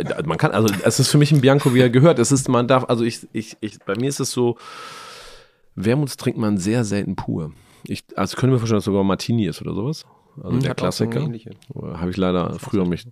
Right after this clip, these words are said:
Speaker 1: diverse Male, das war so, was ich sehr empfehlen kann, ist, dass mit, äh, wenn man so, diese Bianco-Wermuts sind ja eigen und, ähm, die schmecken extrem gut mit einer aussterbenden Bitterlimonade. Die heißt nämlich Bitter Lemon. Die trinkt heute keiner mehr. Früher war das ja Wodka Lemon. Ich weiß nicht, was
Speaker 2: Mhm.
Speaker 1: eure Genera-, ich weiß nicht, ob wir alt wir, ob wir eine
Speaker 2: <laughs> Ja, ich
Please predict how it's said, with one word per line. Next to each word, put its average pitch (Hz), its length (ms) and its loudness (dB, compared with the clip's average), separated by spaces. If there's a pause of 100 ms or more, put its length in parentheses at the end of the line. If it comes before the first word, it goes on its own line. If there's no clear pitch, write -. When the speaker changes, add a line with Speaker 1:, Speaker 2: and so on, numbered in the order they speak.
(100)
Speaker 1:
diverse 82 300 -4
Male, 80 340 -2
das - 180 -4
war 85 160 2
so, 82 360 0 (720)
was - 120 -6
ich 80 100 -4
sehr 98 160 4
empfehlen 92 320 0
kann, 87 180 -2
ist, - 200 -6
dass - 120 -10
mit, 78 260 -4
äh, 71 300 -8 (300)
wenn 82 100 -4
man 85 120 0
so, 85 220 0
diese 90 280 -2
Bianco-Wermuts 101 720 0
sind 87 120 -4
ja 82 160 -2
eigen 127 420 0 (920)
und, 80 400 -6
ähm, 73 680 -4 (580)
die - 120 -8
schmecken - 240 0
extrem 113 340 0
gut 107 120 0
mit 92 160 -2
einer 90 200 2
aussterbenden 87 800 0
Bitterlimonade. 71 720 -2
Die 82 220 -4
heißt 87 160 -6
nämlich 95 180 -8
Bitter 90 240 -6
Lemon. 82 260 -4
Die 62 120 -8
trinkt - 240 -8
heute - 120 -8
keiner 69 300 -8
mehr. 78 160 -4
Früher 85 260 -2
war 76 60 -2
das 76 140 -4
ja 71 100 -4
Wodka 76 240 -4
Lemon. 73 280 -2
Ich 76 100 -8
weiß 80 80 -2
nicht, 78 200 0
was 82 140 -4
Speaker 2:
Mhm. 71 60 -2
Speaker 1:
eure 98 240 0
Genera-, 90 420 -2
ich 85 140 -6
weiß 127 100 0
nicht, 180 80 2
ob - 60 -2
wir - 100 2
alt 135 160 0
wir, 80 120 2
ob 76 100 -4
wir 71 100 2
eine 101 140 2
Speaker 2:
<laughs> - 20 4
Ja, 101 60 2
ich 101 40 4